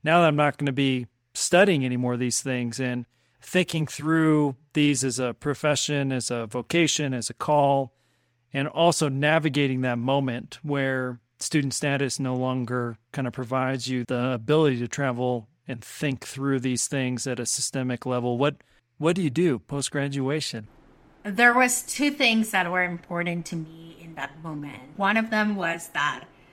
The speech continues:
Speaker 2: I really wanted to walk with people that were in my same shoes, like, people who were navigating those two worlds. I was seeing people in our church that were growing up, going off to college, and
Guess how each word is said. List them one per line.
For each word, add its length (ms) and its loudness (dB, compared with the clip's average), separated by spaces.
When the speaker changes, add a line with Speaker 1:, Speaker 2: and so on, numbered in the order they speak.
Speaker 2:
I 120 -2
really 440 0
wanted 500 -2
to 140 -6
walk 340 -2
with 200 -10
people 340 -4
that 200 -6
were 120 -4
in 140 -6
my 160 -8
same 260 -8
shoes, 800 -10
like, 260 -4
people 340 -2
who 160 -8
were 340 -8
navigating 680 0
those 240 -8
two 160 -10
worlds. 580 -8
I 80 0
was 140 -4
seeing 260 -4
people 300 -4
in 140 -2
our 120 2
church 380 -6
that 160 -8
were 80 -8
growing 320 -2
up, 260 -2
going 220 -6
off 160 -8
to 60 -14
college, 580 -2
and 260 -10